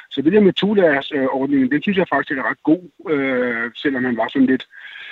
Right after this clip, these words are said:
ikke glad for det. Jeg, jeg, jeg synes, det giver meget god mening, og det er trods alt voksne mennesker, vi sidder der som voksne mennesker og bliver undervist, øh, en hel dag. Øh, og der vil jeg jo også sige, at der var der flere af dem, der, der ligesom slog ud, når klokken den var to. Øh,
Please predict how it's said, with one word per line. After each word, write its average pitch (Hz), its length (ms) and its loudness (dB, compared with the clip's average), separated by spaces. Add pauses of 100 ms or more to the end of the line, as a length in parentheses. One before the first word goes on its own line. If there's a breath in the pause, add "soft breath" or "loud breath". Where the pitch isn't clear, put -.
(360 loud breath)
ikke 131 200 2
glad 139 280 2
for 139 140 4
det. 135 180 4
Jeg, 147 300 2
jeg, 180 140 0
jeg 185 120 0
synes, 214 180 -2
det 196 80 0
giver 160 120 4
meget 139 200 4
god 180 140 0
mening, 156 300 6
og 127 120 -4
det 139 80 2
er 135 40 -2
trods 131 220 -4
alt 143 160 -2
voksne 170 280 0
mennesker, 156 300 2
vi 139 100 -2
sidder 160 300 2
der 147 200 0
som 143 180 -2
voksne 156 260 2
mennesker 139 300 2
og 135 180 -6
bliver 135 160 0
undervist, - 460 0
øh, 120 280 -4
en 123 100 -4
hel 147 220 2
dag. - 200 0 (600 loud breath)
Øh, 127 280 0
og - 100 -8
der 135 80 2
vil 185 80 6
jeg 202 80 6
jo 139 100 4
også 156 160 0
sige, 165 220 0
at 156 80 2
der 123 60 0
var 139 100 0
der 147 100 0 (100)
flere 165 180 8
af 151 100 2
dem, 175 120 0
der, 135 140 2
der 123 140 -2
ligesom 156 240 0
slog 151 220 2
ud, 185 140 -2
når 170 120 0
klokken 147 300 0
den 151 140 0
var 156 60 -4
to. 180 240 -4 (540)
Øh, 127 440 -2